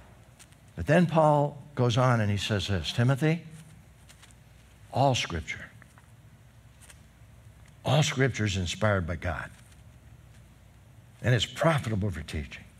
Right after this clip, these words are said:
And prophetically, I believe that the Holy Spirit, the Spirit of truth, is giving Paul the wisdom that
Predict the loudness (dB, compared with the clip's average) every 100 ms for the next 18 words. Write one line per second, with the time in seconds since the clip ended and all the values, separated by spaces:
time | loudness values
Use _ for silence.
0 | -20 -20 -20 -20 -20 -20 -20 -20 -20 -20
1 | -20 -20 -20 -18 -6 0 0 4 6 6
2 | 4 4 6 4 4 2 4 4 4 2
3 | 0 -4 -20 -20 -20 -20 -20 -20 -20 -20
4 | -20 -20 -20 -8 0 4 4 4 4 6
5 | 6 2 -6 -4 0 4 4 4 4 4
6 | 4 2 2 2 4 2 4 4 4 2
7 | 2 2 2 2 2 2 2 0